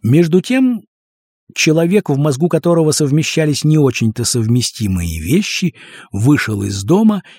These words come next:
и направился к трамвайной остановке. "Странный все-таки у меня мозг", —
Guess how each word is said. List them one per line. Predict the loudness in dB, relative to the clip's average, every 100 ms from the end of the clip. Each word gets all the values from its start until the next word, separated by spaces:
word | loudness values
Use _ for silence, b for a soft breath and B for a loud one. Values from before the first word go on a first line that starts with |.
| B
и | 0
направился | 0 -2 -2 0 0 0 -4
к | -4
трамвайной | -2 -2 -2 0 0 0 -4 -6
остановке. | -8 -4 -4 -4 -6 -14 -18 -20 -20 _ _ _ _ _ _ _ _ _ _
"Странный | -12 -6 -2 0 2 2 0
все-таки | -2 -6 -6 -4 0
у |
меня | 2 2 2 2
мозг", — | 2 0 -6 -10